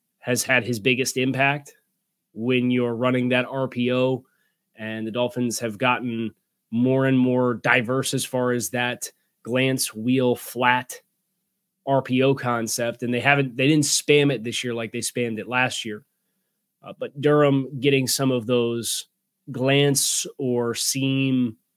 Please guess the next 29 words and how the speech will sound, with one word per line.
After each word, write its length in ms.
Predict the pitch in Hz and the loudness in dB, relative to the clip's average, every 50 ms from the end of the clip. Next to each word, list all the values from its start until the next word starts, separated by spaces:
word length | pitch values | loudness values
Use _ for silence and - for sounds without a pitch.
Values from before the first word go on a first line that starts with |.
| _ _ _ _ _ _ _ _ - | _ _ _ _ _ _ _ _ -10
targets, 920 | - - 165 170 160 156 117 120 117 117 117 - - - - - - - _ _ _ - | -2 2 2 4 4 2 2 0 -4 -6 -4 -4 -4 -2 -2 -4 -6 -10 _ _ _ -6
depending 340 | 143 - 131 139 139 135 | -4 0 2 2 2 2
on 60 | 131 123 | 2 0
their 100 | 123 113 | 0 -2
personnel 420 | - - 139 123 - 147 139 135 | -2 -2 -2 -2 0 0 -2 0
groupings 400 | 123 123 123 117 123 123 107 117 | -2 -2 -4 -4 -4 -6 -6 -4
when 80 | 117 117 | -4 -4
they 120 | 117 113 | -4 -4
chose 260 | - - 127 123 120 | -6 -6 -6 -6 -6
to 80 | - - | -8 -10
come 260 | - - 120 120 113 101 - | -8 -6 -6 -6 -6 -4 0
out 160 | 139 147 143 | 2 2 2
of 120 | 127 117 107 | 2 2 0
that, 240 | 113 107 110 107 - _ _ _ _ _ _ _ _ _ | -2 -4 -4 -6 -12 _ _ _ _ _ _ _ _ _
were 140 | - 143 131 | -2 0 2
where 180 | 127 135 135 127 | 4 4 2 2
he 160 | 107 135 139 | 2 0 0
really, 560 | 123 117 127 131 131 127 123 123 117 110 104 _ _ _ _ _ - 110 | 0 2 2 0 2 2 0 0 -2 -4 -8 _ _ _ _ _ -14 -10
uh, 160 | 110 113 110 101 | -8 -8 -8 -8
made 260 | 123 131 131 135 135 | -4 -2 0 2 2
his 140 | 127 120 - | 2 0 0
biggest 280 | - 135 123 113 - 147 | -2 -2 -2 0 0 0
impact, 320 | 139 135 123 127 123 - | 0 0 0 0 0 0
which 220 | 147 143 - - | -2 -2 -2 0
makes 220 | - 165 156 151 - | 0 2 2 2 4
sense 240 | 185 185 170 156 - | 2 2 2 2 2
because 360 | 160 143 - 143 127 113 110 | 0 0 2 0 0 0 2
that 260 | 120 151 165 160 - | 4 4 2 2 0
concept 640 | - - 165 180 202 175 - - 147 135 131 - - | -6 -4 -2 0 0 0 2 2 2 2 2 0 -6